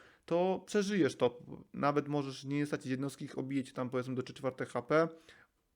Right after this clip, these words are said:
odjedziesz trzy, cztery pola dalej, masz oficerów, którzy zregenerują twój czołg i możesz dalej brać udział w,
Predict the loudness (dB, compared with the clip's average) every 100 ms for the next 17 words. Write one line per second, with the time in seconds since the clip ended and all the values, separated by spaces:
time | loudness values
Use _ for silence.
0 | _ -2 0 2 0 -2 _ -14 -6 -4
1 | 0 2 2 0 2 2 4 4 6 4
2 | 0 -10 -20 -8 -4 -4 -4 0 2 2
3 | -2 -6 2 0 0 _ _ _ _ _
4 | -20 -2 0 2 4 4 2 0 -2 -4
5 | 0 -2 -2 -4 -4 -4 0 2 4 4
6 | 2 -2 0 -4 -4 -8 -12